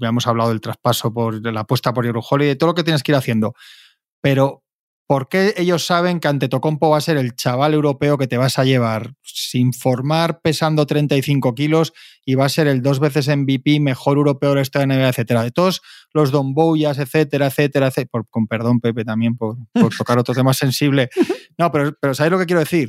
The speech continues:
Speaker 2: Sí, sí.
Speaker 1: ¿Quién te dice que es este? Que era, que era que de todos los tickets de lotería de europeos, delgaduchos, por formar, no sé qué, el que tenía, el que tenías al,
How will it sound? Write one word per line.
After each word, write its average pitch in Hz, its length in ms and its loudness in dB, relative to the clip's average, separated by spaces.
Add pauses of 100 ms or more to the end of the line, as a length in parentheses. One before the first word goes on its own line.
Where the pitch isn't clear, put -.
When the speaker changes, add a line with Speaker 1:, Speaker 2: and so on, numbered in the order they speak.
Speaker 2:
Sí, 110 280 0
sí. 104 60 -10
Speaker 1:
¿Quién 196 220 2
te 208 140 0
dice 196 280 0
que 202 100 0
es - 140 -4
este? 180 360 0
Que 165 80 2
era, 190 100 0
que - 180 -6
era 196 240 2
que 156 80 -6
de 147 120 0
todos 190 160 0
los 202 160 -2
tickets 180 260 0
de 175 80 2
lotería 160 460 2
de 156 60 0
europeos, 151 800 0
delgaduchos, 151 840 0
por 147 200 -2
formar, 156 680 0
no 147 80 -6
sé 139 140 -6
qué, 160 320 0
el 135 120 -2
que - 120 -2
tenía, 165 580 0
el - 140 -2
que 135 100 0
tenías 156 460 0
al, 160 400 0